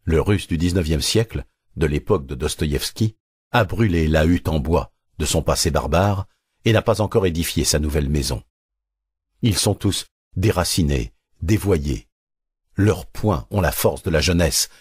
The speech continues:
du barbare, leur instinct est troublé par la multiplicité des problèmes. Ils ne savent que saisir,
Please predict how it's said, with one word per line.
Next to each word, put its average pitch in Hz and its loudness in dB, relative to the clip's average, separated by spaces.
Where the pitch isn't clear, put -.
du 98 2
barbare, 80 0
leur 107 2
instinct 107 0
est 87 2
troublé 90 0
par 71 -4
la 73 0
multiplicité 85 0
des 85 0
problèmes. 85 0
Ils 113 4
ne 101 4
savent - 0
que 95 -2
saisir, 73 0